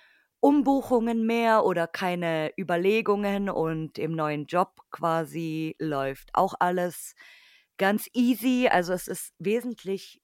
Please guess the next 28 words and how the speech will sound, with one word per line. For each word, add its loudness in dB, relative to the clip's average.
leichter, -4
als -6
ich -12
es -12
erwartet -4
hätte -10
und, -12
äh, -8
wenig -4
stressvoller, -6
als -10
ich's -12
gedacht -12
hätte. -10
Und -8
ja, -4
deswegen, -4
also -4
wie -6
gesagt, -2
jetzt -8
gibt's -16
wieder -6
jeden -4
Mittwoch -8
eine -8
neue -8
Folge. -6